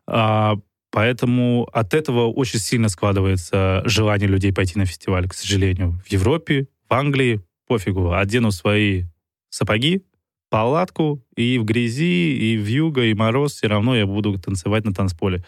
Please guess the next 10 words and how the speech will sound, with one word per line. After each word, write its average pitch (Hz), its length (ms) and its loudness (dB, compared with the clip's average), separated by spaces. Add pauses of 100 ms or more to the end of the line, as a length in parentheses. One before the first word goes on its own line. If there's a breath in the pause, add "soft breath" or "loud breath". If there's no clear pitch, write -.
(840 soft breath)
А, 113 200 4
потому 117 140 0
что 107 80 -2
там 131 180 0 (180)
целое, 120 440 2
ну, 110 140 2
люди 113 220 2
ждут, 135 360 0
э, 110 320 0
чтобы 104 320 -2